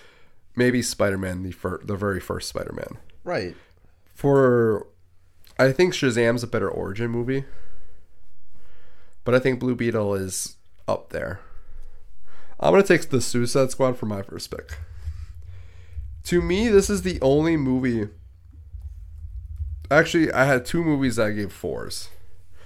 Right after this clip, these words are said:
Speaker 1: like, in the four range, even four minuses. Suicide Squad's the only movie I can say it's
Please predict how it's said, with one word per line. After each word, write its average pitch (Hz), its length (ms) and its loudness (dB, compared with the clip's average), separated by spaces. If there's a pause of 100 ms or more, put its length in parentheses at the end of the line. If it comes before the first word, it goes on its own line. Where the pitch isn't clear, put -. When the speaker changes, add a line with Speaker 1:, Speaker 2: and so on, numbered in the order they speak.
(440)
Speaker 1:
like, 110 180 -2
in 107 80 -4
the 98 60 -4
four 101 300 0
range, 55 440 -6
even 123 200 0
four 120 180 0
minuses. - 640 -6
Suicide 190 420 2
Squad's 151 300 4
the 110 100 0
only 127 220 2
movie 113 300 0
I 107 60 0
can 104 140 -6
say 101 340 -4
it's 98 320 -6